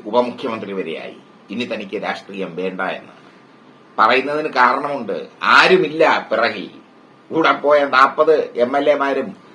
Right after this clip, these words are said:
ശരത് പവാറിന്റെ പക്ഷത്തേക്ക് പോകാൻ തയ്യാറെടുക്കുന്നു. നിയമസഭാ തെരഞ്ഞെടുപ്പ് വരുമ്പോ അവരപ്പുറത്തേക്ക് ചാടും. ഇനി ആരുമില്ല. കുറച്ച്, ഏഹ്, അധികാരമോഹികളായ വിമത എൻ സി പിക്കാർ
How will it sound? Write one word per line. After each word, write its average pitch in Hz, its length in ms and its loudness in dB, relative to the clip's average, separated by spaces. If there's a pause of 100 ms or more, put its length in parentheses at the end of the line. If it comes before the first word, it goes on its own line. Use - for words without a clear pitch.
(300)
ശരത് 135 300 2
പവാറിന്റെ 147 360 4
പക്ഷത്തേക്ക് 131 580 -2
പോകാൻ 123 500 0
തയ്യാറെടുക്കുന്നു. 117 640 2
നിയമസഭാ 120 600 0
തെരഞ്ഞെടുപ്പ് 131 460 -2
വരുമ്പോ 131 280 0
അവരപ്പുറത്തേക്ക് 123 760 -4
ചാടും. 98 360 -2 (560)
ഇനി 113 160 -4
ആരുമില്ല. 123 760 -2 (760)
കുറച്ച്, 131 260 0
ഏഹ്, 117 640 -2 (100)
അധികാരമോഹികളായ 135 1120 0 (120)
വിമത 127 640 -6
എൻ 120 120 -4
സി 131 140 -6
പിക്കാർ 104 460 -4